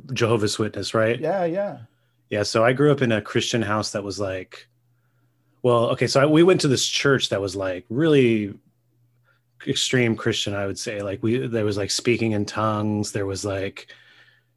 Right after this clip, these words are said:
Speaker 1: I, f-, I swear to God, we had the hell talk, like, every other week.
Speaker 2: Right.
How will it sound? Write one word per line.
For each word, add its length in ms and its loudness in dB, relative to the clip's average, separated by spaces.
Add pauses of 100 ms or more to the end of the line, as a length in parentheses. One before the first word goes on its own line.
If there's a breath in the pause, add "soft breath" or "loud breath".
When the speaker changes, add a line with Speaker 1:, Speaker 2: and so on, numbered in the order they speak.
(500)
Speaker 1:
I, 120 2
f-, 260 -4
I 80 2
swear 340 4
to 80 6
God, 400 4
we 180 4
had 240 0
the 100 0
hell 320 2
talk, 440 -6
like, 280 -8
every 320 0
other 220 0
week. 400 -2
Speaker 2:
Right. 360 -4